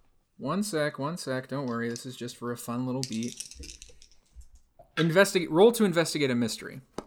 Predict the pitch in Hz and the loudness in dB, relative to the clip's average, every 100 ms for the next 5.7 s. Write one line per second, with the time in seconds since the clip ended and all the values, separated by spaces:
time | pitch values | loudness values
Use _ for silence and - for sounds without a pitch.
0 | _ _ _ _ - _ _ _ 175 160 | _ _ _ _ -20 _ _ _ 4 6
1 | 185 208 220 285 214 220 214 - 156 196 | 8 10 10 10 10 10 8 2 6 8
2 | 226 214 208 180 180 170 - 151 190 151 | 8 6 4 4 4 2 0 4 6 8
3 | 165 170 - - - - - - - - | 8 6 0 -18 -16 -16 -16 -20 -20 -20
4 | - - 240 240 233 214 180 185 - 185 | -20 -4 2 4 6 4 4 2 2 2
5 | - 165 139 165 165 160 151 | 2 -2 0 0 0 -2 -4